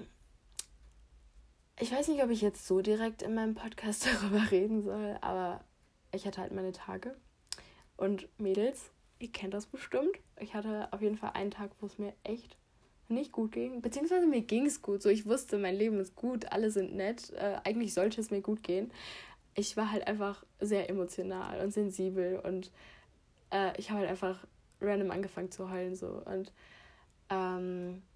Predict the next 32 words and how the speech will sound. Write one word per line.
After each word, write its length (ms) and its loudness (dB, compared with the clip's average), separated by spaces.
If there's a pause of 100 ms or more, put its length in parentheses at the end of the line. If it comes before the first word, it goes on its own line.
(420)
ich 120 -8
hab 80 -6
halt 180 0
abends 360 -2
dann 200 -4
geheult 340 -6
und 80 -2
dann 200 -4
am 120 -4
nächsten 220 -2
Tag 160 -10
in 80 -8
der 60 -10
Schule 180 -4
ging's 300 -2
total. 440 -8 (600)
Und 200 4
dann 400 2 (920)
auf 140 2
einmal, 520 4
so, 140 2
musste 260 0
ich 60 -10
wieder 200 -2
weinen 200 0
und 60 -4
ich 120 -8
war 140 0
halt 180 -6 (720)
auf 240 4
dem 180 0
Schulklo, 680 0